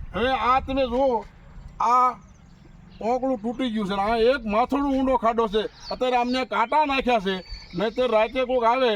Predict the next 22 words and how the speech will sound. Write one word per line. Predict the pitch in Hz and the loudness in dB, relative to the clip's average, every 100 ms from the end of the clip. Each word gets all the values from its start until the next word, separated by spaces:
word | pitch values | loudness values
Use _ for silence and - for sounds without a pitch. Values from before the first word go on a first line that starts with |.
| 185 - - - | -4 -14 -16 -8
તો | |
આમાં | 208 233 233 | -4 -2 -2
ગરી | 208 262 269 | -2 -4 0
જાય, | 226 180 - - - | 0 0 -8 -18 -6
તો | 202 | -2
આમાં | 226 240 240 220 - - - - - - | 0 0 0 -2 -6 -20 -20 -18 -20 -14
કોઈ | - 254 302 | -2 0 0
પણ | 302 277 | 0 0
માણસ | 269 277 269 240 - | -2 0 0 0 -2
અકસ્માત | 226 247 254 233 254 | -8 -4 -4 -2 -2
મૃત્યુ | 208 240 247 254 | -2 -4 -4 -4
પામે | 233 262 233 185 - - | -2 0 -2 -4 -10 -12
તો | - | -4
આ | 220 | -2
જવાબદારી | 185 214 214 220 214 | 0 -2 0 -2 -2
કોઈની. | 208 214 151 - - - - 196 | -2 -4 -6 -12 -20 -16 -12 -4
એટલે | 240 | -4
સરકારને | - 233 254 285 311 311 | 0 -2 0 -2 0 0
અમે | 311 311 | 0 -2
કહેવા | 247 262 294 | -2 0 0
માંગીએ | 269 269 254 220 | 0 0 -2 -2
છીએ | 175 | -4